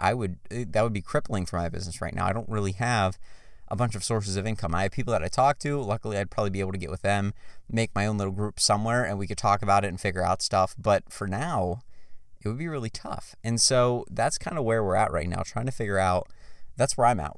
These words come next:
trying to figure out, what do I do if things change drastically? What if, what do I do if the worst happens? What do I need to do to make sure my business is bulletproof? So where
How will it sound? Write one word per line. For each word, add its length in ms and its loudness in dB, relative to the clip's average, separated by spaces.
trying 180 2
to 60 -2
figure 200 0
out, 120 4
what 100 0
do 60 -2
I 80 0
do 340 -2
if 120 -6
things 360 -2
change 520 -2
drastically? 600 -2
What 200 0
if, 100 -4
what 260 0
do 60 0
I 100 0
do 140 -2
if 80 -4
the 100 -4
worst 280 -4
happens? 340 -4
What 260 0
do 140 -2
I 80 6
need 200 -2
to 40 -6
do 180 0
to 80 -2
make 180 -4
sure 120 -8
my 100 0
business 460 -4
is 440 0
bulletproof? 640 -4
So 260 0
where 560 2